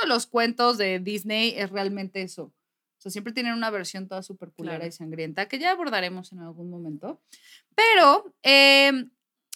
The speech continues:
Speaker 1: es como curioso que en la, por ejemplo, en, hay relatos italianos en los que hablan, es la misma versión de Blancanieves y los siete enanos, pero en lugar de enanos serán siete ladrones.
Speaker 2: Ujú.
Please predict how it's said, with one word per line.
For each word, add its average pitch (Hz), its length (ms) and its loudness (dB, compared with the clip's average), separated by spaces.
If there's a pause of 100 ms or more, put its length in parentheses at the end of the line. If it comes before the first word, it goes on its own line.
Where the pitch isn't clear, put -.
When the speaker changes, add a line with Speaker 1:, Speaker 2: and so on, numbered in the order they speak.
Speaker 1:
es 262 180 0
como 330 320 2
curioso 262 580 -2
que 254 400 0
en 226 180 -4
la, 214 480 -2
por 220 80 -12
ejemplo, 233 480 -6
en, 214 360 -6
hay 233 920 -6 (360)
relatos 226 840 -2
italianos 208 720 -8
en 208 120 -12
los 196 140 -12
que - 120 -10
hablan, 220 280 -4
es 220 100 -10
la 220 120 -2
misma 285 340 0
versión 240 420 -2
de 247 60 -2
Blancanieves 208 580 -4
y - 40 -12
los 190 100 -10
siete 214 200 -10
enanos, 269 380 -4 (400)
pero 226 140 0
en 220 60 -2
lugar 233 220 4
de 262 120 0
enanos 240 360 0
serán 214 220 -4
siete 226 280 -6
ladrones. 180 560 -10 (560)
Speaker 2:
Ujú. 196 180 -18